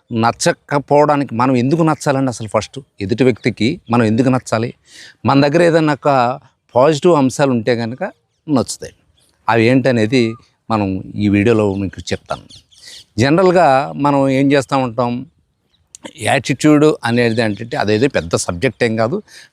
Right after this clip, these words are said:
అది రాకెట్ సైన్స్ ఏం కాదు. మన రోజువారీ జరిగేటువంటి విషయాలని మెయిన్ ఏంటంటే కంప్లైంట్ నేచర్ అండి. ప్రతి దానికి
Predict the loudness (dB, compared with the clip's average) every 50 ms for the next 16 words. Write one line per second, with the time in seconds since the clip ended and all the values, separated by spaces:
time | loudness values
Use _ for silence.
0 | _ -4 -2 0 0 0 0 0 0 -2 -4 -4 -2 -2 -2 -2 -2 -4 -4 -6
1 | -6 -6 -8 -10 -12 -12 _ _ _ _ -6 -4 -4 -4 -2 0 2 2 4 4
2 | 4 4 4 4 4 2 2 0 0 0 -2 -2 -2 -4 -6 -6 -6 -8 -10 -10
3 | -10 -12 _ -8 -8 -8 -8 -10 -12 -16 _ -20 -20 -20 -20 _ _ _ -2 -2
4 | 0 0 0 0 0 -2 -6 -10 -12 -6 -4 -2 0 2 2 2 2 2 0 0
5 | -2 -4 -4 -4 -4 -4 -4 -4 -6 -12 _ _ _ _ _ -8 -6 -6 -2 0
6 | 2 2 2 0 0 -4 -6 -6 -6 -8 -12 -14 -14 -16 -18 _ _ _ _ _
7 | _ _ _ _ _ _ -2 -2 -2 0 2 2 2 2 2 0 2 2 2 2
8 | 0 0 0 0 0 -2